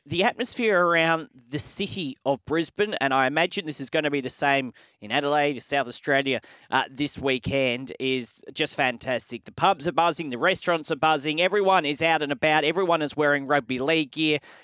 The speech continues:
and you get people coming up, obviously from Sydney, but all around Australia who are rugby league fans to go to it. And I, I don't know, there must be some figures somewhere out there, but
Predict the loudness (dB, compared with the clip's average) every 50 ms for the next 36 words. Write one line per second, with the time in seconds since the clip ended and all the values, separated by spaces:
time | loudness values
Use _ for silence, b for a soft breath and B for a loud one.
0 | B 0 0 2 2 0 0 0 0 -2 _ -2 -2 -2 -2 -2 -6 -10 -2 -2
1 | -2 -2 0 0 0 0 0 0 -2 -2 -2 -4 -4 -6 -8 -10 -12 -10 -8 -4
2 | -2 -2 -2 -2 -2 -2 -2 0 0 0 0 2 2 2 2 2 4 4 4 2
3 | 2 0 -6 -4 -2 -2 -2 0 0 -2 0 -2 -2 -2 0 0 -2 -2 -2 -4
4 | -2 -2 -2 -2 -4 -4 -2 0 0 -2 -4 -10 -12 -4 -2 0 0 2 0 0
5 | 0 0 0 2 0 0 -2 -2 B B B B B B B B 0 2 4 4
6 | 4 4 2 2 2 2 4 4 6 4 4 4 2 2 2 2 2 0 0 -2
7 | -4 -4 -4 -2 0 2 2 2 0 -2 -8 -6 -8 -4 -2 -2 -2 -2 0 0
8 | 0 2 2 2 4 2 2 0 -2 -4 -2 -2 -2 -2 0 0 0 0